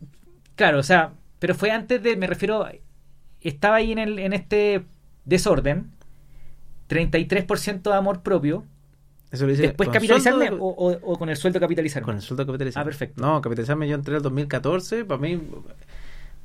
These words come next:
Speaker 2: eh, la historia mía con capitalizarme es muy, muy linda. Eh, también para mí fue un, un descubrir, eh, fue mi primer departamento, primera vez que invertí en algo a los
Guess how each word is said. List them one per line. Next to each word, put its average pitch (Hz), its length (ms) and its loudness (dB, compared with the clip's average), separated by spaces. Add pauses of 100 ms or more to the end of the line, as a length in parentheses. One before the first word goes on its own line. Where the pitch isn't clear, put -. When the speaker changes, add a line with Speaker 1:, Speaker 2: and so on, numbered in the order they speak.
(140)
Speaker 2:
eh, 202 120 -10 (160)
la - 80 -10
historia 156 280 0
mía 156 200 0
con 156 100 -6
capitalizarme 143 380 -2
es 156 40 -4
muy, 160 200 -6
muy 151 200 -2
linda. 165 560 -2
Eh, 90 400 -8
también 120 240 -4
para 139 160 2
mí 139 120 2
fue 143 140 0
un, 139 360 0
un 131 180 -2
descubrir, 156 800 0
eh, 135 220 0
fue 135 220 2 (360)
mi 131 140 -2
primer 131 300 0
departamento, 143 680 0
primera 139 260 0
vez 147 100 -4
que 147 80 -4
invertí 143 320 -2
en 147 100 0
algo 185 340 0
a 156 60 -2
los 127 300 -2